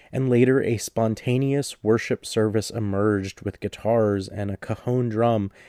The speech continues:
and joyful dancing. Children shrieked with laughter as they played hopscotch, and grown men let tears flow as others prayed with them. A bold evangelist preached a spontaneous sermon as the patrolling police cars peacefully wove around the crowd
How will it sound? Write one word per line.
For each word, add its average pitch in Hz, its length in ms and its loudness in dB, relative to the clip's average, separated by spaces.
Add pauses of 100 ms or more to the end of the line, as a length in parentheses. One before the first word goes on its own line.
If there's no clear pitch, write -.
(100)
and 120 220 0
joyful 120 460 2
dancing. 107 640 -2 (1000)
Children 151 520 2
shrieked - 540 -4
with 139 200 -2
laughter 107 440 4
as 107 180 0
they 113 100 2
played 127 240 -2
hopscotch, - 680 -2
and 117 160 -2
grown 123 400 0
men 120 280 0
let 110 280 -4
tears 120 460 2
flow 98 500 0 (420)
as 110 220 -2
others 107 380 0
prayed 98 640 0 (100)
with 92 180 -8
them. 95 240 -6 (800)
A 123 80 0
bold 139 460 6
evangelist 123 800 0
preached - 340 -2
a 110 60 0
spontaneous 123 840 -2
sermon 104 480 0
as 98 180 -8
the - 100 -16
patrolling 147 540 0
police 123 400 -2
cars 95 460 -8
peacefully 151 640 -2
wove 113 520 4
around 104 420 0
the 104 80 -4
crowd 110 560 0